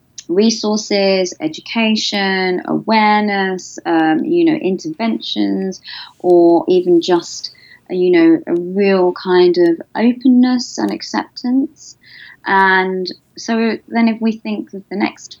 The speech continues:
five years, um, you know, who knows where it could go, really. And in terms of E H C P plans,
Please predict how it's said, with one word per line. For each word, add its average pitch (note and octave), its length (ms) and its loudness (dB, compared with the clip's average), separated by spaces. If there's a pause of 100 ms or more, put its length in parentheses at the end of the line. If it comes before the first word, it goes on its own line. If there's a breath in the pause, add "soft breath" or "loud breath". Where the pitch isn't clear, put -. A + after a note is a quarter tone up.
five D#3 320 2
years, E3 540 -2 (460)
um, F3+ 420 2
you G#3 160 0
know, F3 240 0 (200)
who G#3 180 0
knows G3+ 240 0
where G#3 240 0
it - 100 -8
could - 140 -20
go, C#3 100 -10
really. C#3+ 580 0
And D#3+ 340 4
in F3 220 0
terms F#3+ 500 -2
of F3+ 140 0 (540 soft breath)
E G#3 220 2
H - 360 0
C F#3 240 -2
P B3+ 340 2
plans, - 500 0